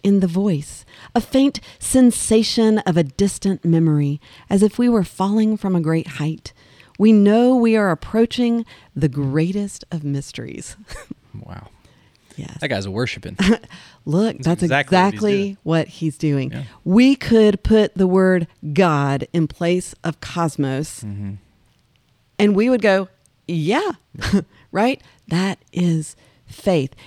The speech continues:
Speaker 1: And here's what faith is not, okay? Faith is not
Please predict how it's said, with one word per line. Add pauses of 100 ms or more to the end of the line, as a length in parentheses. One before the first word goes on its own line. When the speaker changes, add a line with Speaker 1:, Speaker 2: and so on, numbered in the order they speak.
Speaker 1:
And
here's
what
faith
is
not, (100)
okay? (500)
Faith
is
not